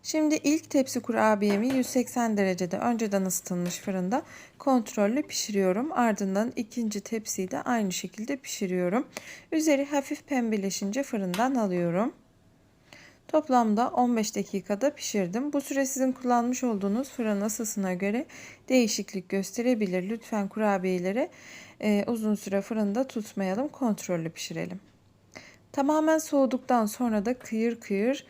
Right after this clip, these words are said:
harika bir lezzeti oluyor. Soğuduktan sonra, e, dilediğiniz gibi süsleyebilirsiniz. Ben kahvaltılık sürülebilir çikolatayla aralarına çikolata sürüyorum ve,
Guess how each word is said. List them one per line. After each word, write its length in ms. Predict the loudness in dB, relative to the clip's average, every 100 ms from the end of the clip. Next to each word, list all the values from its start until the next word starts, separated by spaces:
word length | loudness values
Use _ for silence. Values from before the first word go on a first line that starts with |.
| -20 -20 -14 2
harika 440 | 4 4 4 0
bir 180 | 2 2
lezzeti 480 | 2 2 -2 -2 0
oluyor. 460 | 0 0 0 -2 -6 -20 -20 0
Soğuduktan 580 | 4 6 4 2 2
sonra, 560 | 2 2 2 4 2 0 -4
e, 460 | 0 2 4 2 2 -4 -20 _ _ -20 -12 -4
dilediğiniz 600 | 2 4 4 2 2 0
gibi 160 | -4 -6
süsleyebilirsiniz. 1160 | -6 -12 -4 0 0 2 0 0 -2 -2 -2 -6 -20 -20 _
Ben 180 | 0 0
kahvaltılık 840 | -2 -4 2 2 2 0 -4 -4
sürülebilir 720 | -8 -6 -2 0 0 2 2
çikolatayla 1000 | 2 -6 -4 -2 -2 -2 0 2 2 0 -4 -20 -20 _
aralarına 520 | 0 2 4 4 2
çikolata 520 | -2 -2 0 0 -2
sürüyorum 580 | -10 -6 0 2 2 2
ve, 160 | 2